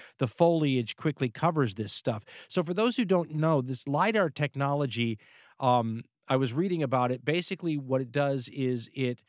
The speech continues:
sees through the vegetation. So they can fly a plane over these areas, and it exposes the structures underneath. And the amount of stuff they're finding is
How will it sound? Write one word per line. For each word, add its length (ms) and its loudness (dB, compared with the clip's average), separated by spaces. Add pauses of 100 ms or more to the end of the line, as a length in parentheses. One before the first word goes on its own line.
(420)
sees 720 -4
through 720 0
the 140 -4
vegetation. 680 2
So 100 -6
they 160 -2
can 140 -6
fly 360 -4
a 120 -2
plane 480 -2
over 240 -2
these 200 -4
areas, 460 0 (460)
and 200 4
it 100 -2
exposes 840 -2
the 120 -2
structures 680 -4
underneath. 760 -6 (340)
And 160 0
the 100 2
amount 320 0
of 120 -6
stuff 340 -4
they're 140 -2
finding 520 -4
is 140 -12